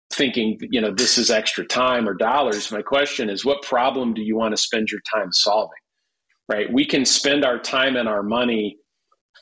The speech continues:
chasing the leak in the bucket and the high turnover rates,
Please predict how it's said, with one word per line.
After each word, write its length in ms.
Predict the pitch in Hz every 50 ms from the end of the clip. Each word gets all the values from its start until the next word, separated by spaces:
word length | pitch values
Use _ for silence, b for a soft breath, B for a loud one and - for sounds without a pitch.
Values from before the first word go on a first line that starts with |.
| b _
chasing 800 | - - - - 151 147 147 - - 151 139 131 127 123 113 101
the 240 | 107 113 107 107 101 98
leak 320 | 104 117 131 135 131 -
in 140 | 135 120 113
the 80 | 107 101
bucket 460 | - 123 131 143 143 - 110 107 - - - _ _ _
and 480 | 120 113 107 110 110 107 107 110 107 98
the 100 | 110 104
high 200 | 101 113 110 107
turnover 580 | 101 - - 135 147 147 131 120 107 101 95
rates, 540 | 90 92 90 92 107 - - - - - -